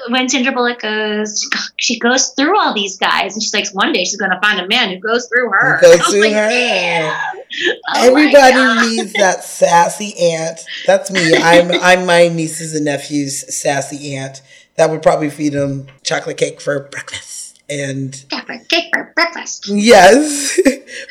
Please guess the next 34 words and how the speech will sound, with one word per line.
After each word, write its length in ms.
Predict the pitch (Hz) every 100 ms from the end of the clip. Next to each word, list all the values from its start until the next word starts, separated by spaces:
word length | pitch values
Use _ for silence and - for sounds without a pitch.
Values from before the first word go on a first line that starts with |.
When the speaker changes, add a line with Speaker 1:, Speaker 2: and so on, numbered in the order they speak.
| -
Speaker 2:
She 500 | 208 226 226 233 226
Speaker 1:
Well, 120 | 311 302
also, 340 | 359 349 269
but 200 | 277 233
what 120 | 254
I 100 | 285 339
really, 200 | 339 330
really 160 | 285 294
super 240 | 254 240
love, 200 | 226 220
and, 140 | 220 208
and 160 | 208
to 100 | 208
just 200 | 196 190
give 140 | 214 214
it 120 | 214
credit, 320 | 190 185 190
'cause 80 | 190
I 60 | 196
know 140 | 190
we 100 | 196
talked, 260 | 202 175 175
you 240 | - 202 208
guys 180 | 180
have 80 | 190
talked 200 | 190 175
about 200 | 190 175 -
Stockard 340 | 190 185 185
Channing 260 | 185 180 180
a 80 |
lot. 180 | 175 170 160 - - - - 202 - 208 -
Her 440 | 277 330 349 339
working, 480 | 214 240 240 240 226 208 -
uh, 360 | - 202 202